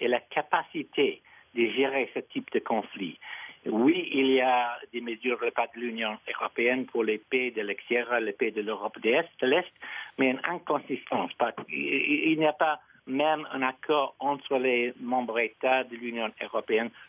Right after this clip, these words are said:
sur la reconnaissance du, du Kosovo. Euh, il y a un, des, des, des, une, une, euh, une pratique, euh, très ad, ad hoc pour la reconnaissance de nouveaux pays indépendants. La doctrine,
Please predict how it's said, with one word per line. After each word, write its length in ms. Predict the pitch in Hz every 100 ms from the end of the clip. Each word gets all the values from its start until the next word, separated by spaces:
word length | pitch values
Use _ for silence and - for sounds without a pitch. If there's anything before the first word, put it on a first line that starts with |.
| -
sur 100 | 131 123
la 120 | 123
reconnaissance 800 | 131 135 - 135 123 - 123 -
du, 220 | 120 113
du 140 | 110 113
Kosovo. 500 | 143 135 117 90 80 - - - - -
Euh, 180 | 98 107 -
il 180 | 117
y 80 | 110
a 240 | 113 110 -
un, 120 | 120
des, 340 | 120 113 110 110
des, 200 | 110 107
des, 200 | 113 113 117
une, 420 | 120 117 120 123
une, 280 | 123 120 -
euh, 160 | 113 - - - - - -
une 80 |
pratique, 560 | - 147 - 143 131 - -
euh, 260 | 127 117 110 - -
très 240 | 127 127 117 -
ad, 180 | - - - 131 123 127 120 123 123
ad 220 | 135 127 - 156
hoc 140 | - _
pour 100 | 131
la 120 | 110
reconnaissance 680 | 113 117 113 110 104 123 113 -
de 80 | 107
nouveaux 280 | 107 107 98
pays 200 | 113 104
indépendants. 520 | 98 98 92 123 180 - - -
La 160 | 135 135
doctrine, 680 | 180 185 - 185 190 165